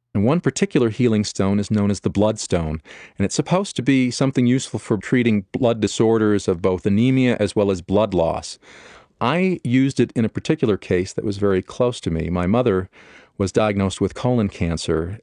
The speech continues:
about the year nineteen ninety, and the way it was discovered that she had colon cancer was she was diagnosed with an anemia, and her blood count was fairly low, and the doctor actually had her come back again to repeat the blood count to make sure it wasn't a mistake.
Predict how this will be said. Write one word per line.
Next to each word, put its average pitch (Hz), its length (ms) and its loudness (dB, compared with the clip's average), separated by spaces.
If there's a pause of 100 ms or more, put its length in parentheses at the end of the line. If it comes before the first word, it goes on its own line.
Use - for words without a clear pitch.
(100)
about 90 400 -2
the 101 100 -6
year 98 180 0
nineteen 95 460 -2
ninety, 87 440 -2 (520)
and 98 320 0
the 98 80 4
way 120 220 2
it - 60 -2
was 107 140 0
discovered 107 580 0
that 95 180 0
she 95 180 -2
had 95 200 -2
colon 147 240 0
cancer 104 340 -2
was 92 180 0
she 98 160 -2
was 95 300 -4
diagnosed 90 520 -4
with 98 140 -2
an 92 80 0
anemia, 90 560 0 (520)
and 92 460 0
her - 140 -4
blood 107 280 0
count 101 200 -2
was 95 140 -4
fairly 92 380 0
low, 90 480 0 (200)
and 90 280 -4
the 90 60 -4
doctor 98 420 -2
actually 98 320 -2
had 95 160 0
her 92 80 -4
come 87 200 -4
back 101 240 0
again 90 280 -2
to - 100 -6
repeat 87 300 -2
the 92 80 -2
blood 90 240 0
count 87 240 -4
to - 80 -6
make 85 120 -4
sure 92 200 0
it - 80 -4
wasn't 85 260 -2
a 82 40 -4
mistake. 85 540 -2